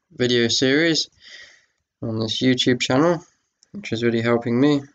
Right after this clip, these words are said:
and it's actually beginning to make a little bit of sense now, this, uh, Sega Embedded Studio. So hopefully I will be able to get some sort of proper power meter with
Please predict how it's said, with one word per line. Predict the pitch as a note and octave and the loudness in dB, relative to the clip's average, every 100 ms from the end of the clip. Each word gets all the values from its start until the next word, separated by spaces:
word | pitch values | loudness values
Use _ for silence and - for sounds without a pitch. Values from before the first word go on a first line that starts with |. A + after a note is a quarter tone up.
| - | -4
and | A#2+ B2 B2 | -2 0 0
it's | - - | 0 0
actually | - C3+ B2+ | 0 0 0
beginning | B2 B2 B2 B2 | 0 2 2 0
to | - B2 | 0 0
make | B2 A#2+ - | 0 -2 -4
a | B2+ | -2
little | B2 | 0
bit | A#2+ | 0
of | B2 | 0
sense | D3 C#3 - | 0 0 0
now, | A2+ A2 G#2+ - _ - - _ _ _ | -2 -2 -4 -10 _ -20 -20 _ _ _
this, | A2 G#2 - | -10 -6 -6
uh, | A2 A2 G#2+ | -4 -2 -2
Sega | - A#2 A2+ | -2 -2 0
Embedded | A2+ A2+ A2+ | 0 0 -2
Studio. | - C3 C3 D#3 D3 C3+ - | -2 0 2 2 0 -2 -6
So | - B2+ A#2+ A#2 A#2 - _ _ _ - - _ _ _ _ _ _ _ | -4 0 2 0 -2 -10 _ _ _ -20 -20 _ _ _ _ _ _ _
hopefully | E3 C3+ - A#2 D3 D3 - _ - | 0 0 2 2 2 0 -8 _ -8
I | A#2+ B2+ | -2 0
will | B2 B2+ B2 | 2 2 2
be | B2+ B2 | 2 4
able | B2+ B2 B2 | 4 2 -2
to | - B2+ B2 B2 A#2+ | -2 2 2 2 0
get | B2+ - - - _ | -2 -2 -8 -20 _
some | - B2+ B2 | -4 -2 -2
sort | B2+ A#2+ | -2 0
of | A#2 A#2 - - _ _ | 0 0 -6 -20 _ _
proper | - B2+ B2+ A#2 A2 - | -4 -2 0 0 -2 -4
power | C3+ B2 | 0 2
meter | B2 A#2+ A#2+ A#2+ | 2 2 2 2
with | A#2 B2 | 2 0